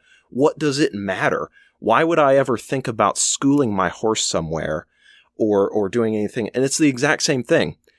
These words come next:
Well, actually, there's two reasons. One, because you wanna have that reliable team, team partner in a horse.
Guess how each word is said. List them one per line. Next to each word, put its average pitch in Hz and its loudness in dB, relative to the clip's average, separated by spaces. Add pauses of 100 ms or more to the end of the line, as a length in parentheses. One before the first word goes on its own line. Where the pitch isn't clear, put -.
(380)
Well, 127 2
actually, 147 -2
there's 110 0
two 127 -2
reasons. 87 -4
One, 110 2 (240)
because 180 -2
you 185 -6
wanna 185 0
have 98 -2
that - 0
reliable 85 -2
team, 104 -2 (240)
team 156 -2
partner - -2
in - -6
a - -6
horse. - -6